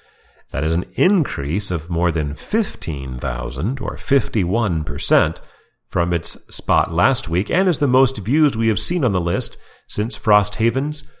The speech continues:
first week at number one on April fourth. And even that was only, uh, three hundred fifty views more than this one.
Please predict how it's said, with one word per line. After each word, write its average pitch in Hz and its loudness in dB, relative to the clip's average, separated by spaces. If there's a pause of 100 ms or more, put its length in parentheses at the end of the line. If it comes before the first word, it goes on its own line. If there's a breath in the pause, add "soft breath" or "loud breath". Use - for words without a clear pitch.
(120)
first - 0
week 76 -2
at - -8
number 69 -4
one 67 -2 (380 soft breath)
on 80 -4
April 85 2
fourth. - 0 (720)
And 78 -6
even 78 -2
that 110 2
was 80 0
only, 73 -2 (500)
uh, - -10
three - 0
hundred 73 -2
fifty - -2 (100)
views 78 -4 (300 soft breath)
more 76 0
than 69 -4
this 85 -2
one. - -10